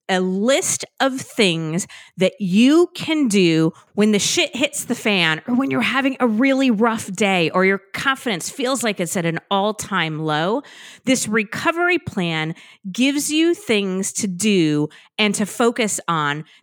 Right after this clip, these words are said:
that will help propel you back into action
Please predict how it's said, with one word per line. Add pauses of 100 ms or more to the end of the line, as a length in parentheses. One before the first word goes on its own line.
that
will
help (480)
propel
you
back (140)
into (200)
action